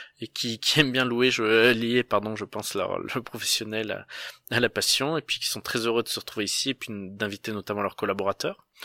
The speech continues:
On a des organisateurs qui veulent faire plaisir à leurs collaborateurs, qui, qui co-, connaissent leurs collaborateurs et qui,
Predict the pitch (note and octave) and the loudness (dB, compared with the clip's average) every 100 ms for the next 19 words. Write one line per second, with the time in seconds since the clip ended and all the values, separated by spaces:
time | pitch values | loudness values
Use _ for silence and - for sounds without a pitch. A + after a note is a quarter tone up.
0 | - - - A#2+ A#2 B2 A#2 A#2+ A#2 A#2 | -12 -12 -4 0 4 6 6 2 0 0
1 | - B2+ B2 - A2 G#2+ - - G2+ - | 2 2 2 -2 -4 -4 -2 -4 -4 -2
2 | A2+ A2 A#2 G#2+ G#2 - G2+ G2+ G2+ - | -2 2 2 2 0 0 -4 0 -2 -2
3 | D3 E3+ - G2+ - - - - A2 G#2 | -4 -6 -12 -20 -18 -18 -14 -8 -8 -8
4 | - A2+ A#2 - - G#2 G2+ G2+ - A2 | -6 -4 -2 -2 0 -2 0 -2 -4 -6
5 | G#2 - - | -6 -10 -20